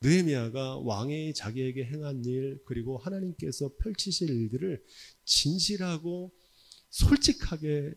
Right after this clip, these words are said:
전할 때 그 말을 듣고 다른 사람들이 감동을 받아 그 일에 동참하기로 결심했던 겁니다. 진리는 반드시 따르는 사람이 있고 정의는 반드시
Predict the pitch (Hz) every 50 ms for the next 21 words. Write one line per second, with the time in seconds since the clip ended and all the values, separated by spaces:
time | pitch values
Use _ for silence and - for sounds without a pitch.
0 | - _ _ - - 110 104 107 104 95 - _ 175 190 156 107 92 87 - _
1 | _ _ _ _ _ - - 185 156 104 107 107 117 117 110 113 - _ - 120
2 | - - - 95 107 110 110 - - - 120 110 104 98 110 117 170 226 - -
3 | - _ _ _ _ _ _ - - - - 113 123 127 127 139 135 131 131 127
4 | 120 - 104 95 - 139 185 202 - _ _ _ _ _ _ _ _ - - 123
5 | 113 110 117 117 - _ - - - 139 160 - - - 170 156 139 120 107 110
6 | 120 156 208 - - _ _ - _ _ - - - 90 - - - - 110 104
7 | 104 - - - 92 90 87 - 95 90 _ _ - - - _ _ _ _ _
8 | _ _ _ _ _ _ _ _ _ _ _ _ _ _ _ _ _ _ _ _
9 | - _ _ _ _ _ _ _ _ _ - - 120 120 131 151 160 160 151 -
10 | 92 101 104 113 - - 117 - - - - 143 139 135 131 117 110 117 117 110
11 | 101 101 95 92 - _ 107 - - 101 101 101 104 104 101 98 - 90 92 -
12 | 104 95 - - 104 110